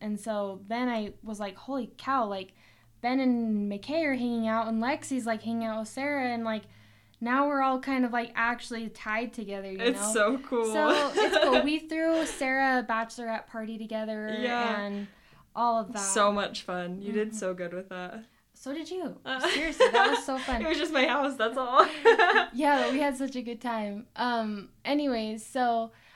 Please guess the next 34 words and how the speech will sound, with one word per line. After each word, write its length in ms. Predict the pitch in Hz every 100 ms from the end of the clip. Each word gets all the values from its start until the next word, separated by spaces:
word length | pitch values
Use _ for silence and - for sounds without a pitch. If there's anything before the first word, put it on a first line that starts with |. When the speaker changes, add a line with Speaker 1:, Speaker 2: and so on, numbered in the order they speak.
| -
Speaker 1:
I 160 | 247
just 100 | 302
remember 240 | 311 285 269
that 160 | 262
was 140 | 285 330
around 240 | 320 294
the 80 | 262
time, 520 | 262 247 240 233 233 226 _ _ _
maybe, 520 | 233 254 262 254 233
maybe 240 | 220 226 247
you 80 | 262
did 160 | 254
a 80 | 226
little 160 | 220 202
bit 220 | 196 190
before 300 | 185 208 196
too, 280 | 190 202 185
but 200 | 208 -
you 440 | 208 208 208 202 _ _ _
started 500 | - - 220 214 208
your 320 | 196 190 190 185
business. 680 | 190 202 - - - - -
And 140 | - 220
I 60 |
remember 260 | 220 220 220
starting 400 | - 208 202 202
to 120 | 190
see 200 | 185 208
it 80 | 190
on 180 | 190 190
Instagram. 800 | 190 185 - 196 202 190 185 185 - _ _ _ _ -
And 440 | 226 214 202 202 - _ _ _ _ _
it's 260 | 233 233 -
just, 320 | 240 226 -